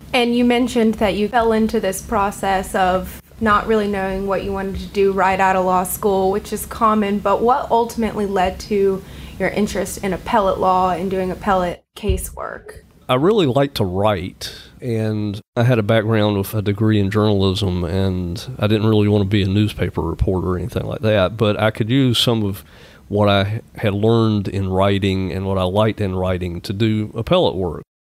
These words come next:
Speaker 2: I didn't really think that being in the courtroom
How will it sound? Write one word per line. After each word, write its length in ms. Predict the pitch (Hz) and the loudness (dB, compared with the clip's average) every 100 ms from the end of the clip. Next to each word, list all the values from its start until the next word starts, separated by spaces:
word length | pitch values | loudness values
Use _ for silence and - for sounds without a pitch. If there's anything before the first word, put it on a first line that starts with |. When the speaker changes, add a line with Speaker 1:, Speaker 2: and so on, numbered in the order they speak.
| _ _ _ _ _ | _ _ _ _ _
Speaker 2:
I 80 | 110 | 0
didn't 220 | 139 127 | 2 2
really 380 | 131 139 123 110 | 2 4 2 0
think 640 | - - 135 131 - - | -2 0 0 0 -6 -8
that 440 | 107 110 101 - - 101 | 0 2 2 0 -6 -2
being 220 | 110 120 | 0 2
in 100 | 117 | 0
the 80 | 98 | -2
courtroom 920 | - - 120 131 127 131 143 143 139 | -4 0 2 2 2 4 4 2 2